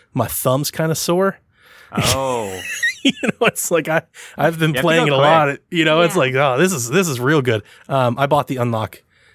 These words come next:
Speaker 1: and a couple
Speaker 3: Ooh,
Speaker 1: themes.
Speaker 3: you did? I didn't buy any of the
Speaker 2: Oh.
Speaker 3: D L C. I don't think
Speaker 2: Yeah,
Speaker 3: I
Speaker 2: me
Speaker 3: will.
Speaker 2: neither.
Speaker 3: Maybe I will, but I probably won't. Um,
Speaker 1: The unlock,
Speaker 3: I like it.
Speaker 1: so, like, twenty-nine ninety-nine, you'll get everything. Or you can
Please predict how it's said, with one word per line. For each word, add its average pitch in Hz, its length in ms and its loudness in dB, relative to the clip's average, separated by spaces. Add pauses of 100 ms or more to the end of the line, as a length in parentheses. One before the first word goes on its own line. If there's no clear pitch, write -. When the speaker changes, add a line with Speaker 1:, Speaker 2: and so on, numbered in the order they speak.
(800)
Speaker 1:
and 120 180 0
a - 20 -8
couple - 260 -2
Speaker 3:
Ooh, - 40 -4
Speaker 1:
themes. 202 320 -6
Speaker 3:
you 196 80 -10
did? 202 260 -6
I 226 160 -2
didn't 277 220 -4
buy 226 160 -2
any 214 280 -2
of 202 60 -4
the 202 80 -4
Speaker 2:
Oh. 185 60 -8
Speaker 3:
D 190 100 -8
L 180 140 -8
C. 180 400 -8
I 170 100 -4
don't 233 220 -4
think 240 200 -4
Speaker 2:
Yeah, 208 60 -6
Speaker 3:
I 202 60 -4
Speaker 2:
me 196 60 -8
Speaker 3:
will. 190 140 -6
Speaker 2:
neither. 185 140 -4
Speaker 3:
Maybe 302 300 -4
I 262 100 -4
will, 226 240 -2
but 208 140 -6
I 208 80 -4
probably 214 480 -6
won't. 196 340 -6 (640)
Um, 180 640 -10 (100)
Speaker 1:
The - 140 -2
unlock, 190 520 2
Speaker 3:
I - 20 -8
like 269 140 -8
it. 247 120 -12 (680)
Speaker 1:
so, - 160 0
like, 156 140 -2
twenty-nine 214 460 0
ninety-nine, 151 380 0
you'll 123 80 0
get 127 180 -4
everything. 117 600 -4 (640)
Or 160 120 2
you 175 120 0
can 160 140 0